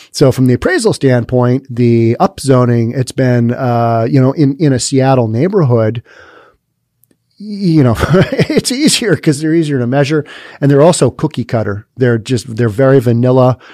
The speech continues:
It's like, "All right, you got your Miami Vice looking home," and that's normal because that is what you can use to maximize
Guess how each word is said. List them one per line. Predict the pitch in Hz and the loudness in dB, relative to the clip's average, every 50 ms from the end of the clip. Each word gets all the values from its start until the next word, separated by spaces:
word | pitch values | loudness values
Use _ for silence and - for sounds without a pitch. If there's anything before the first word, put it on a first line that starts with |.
| - - - - | -20 -20 -14 -14
It's | 113 - - | -8 -2 0
like, | 123 117 - | 0 0 2
"All | 131 123 123 | 2 4 4
right, | 123 120 117 123 | 4 4 4 2
you | 123 110 | 0 2
got | 120 120 120 - - | 2 2 2 2 0
your | 131 123 120 117 - - - | 2 2 2 2 0 -2 -4
Miami | 127 127 123 127 131 135 131 127 120 | -2 0 0 2 2 0 0 0 -2
Vice | 104 123 123 127 123 - - | 0 0 0 0 0 0 -2
looking | 123 110 - 117 113 110 | -4 -2 -2 -4 -4 -2
home," | 113 160 165 151 151 151 147 147 - - - - - - | 0 2 2 4 4 2 2 0 -2 -8 -14 -20 -12 -4
and | 117 123 | -2 0
that's | 127 117 107 - - | 0 0 0 -2 0
normal | 135 156 156 156 156 151 143 139 131 - - - - - | 2 2 4 4 4 2 2 0 0 -4 -10 -20 -12 -6
because | - 127 - 139 113 98 | -4 -2 0 0 2 2
that | 123 127 135 139 131 | 2 2 4 4 2
is | 123 110 | 0 0
what | - 135 131 - | 0 -2 -2 -2
you | 120 117 | -4 -6
can | - 127 110 107 | -4 -4 -2 -2
use | 110 113 120 120 120 120 120 117 - | 0 0 2 2 4 2 2 0 -2
to | - - 110 95 | -4 -4 -4 -4
maximize | 95 101 107 123 131 135 135 135 - - 135 123 123 120 113 117 117 110 110 107 92 104 | -2 -2 -2 0 0 0 -2 -4 -4 -2 -2 0 0 2 2 2 0 0 -2 -4 -6 -10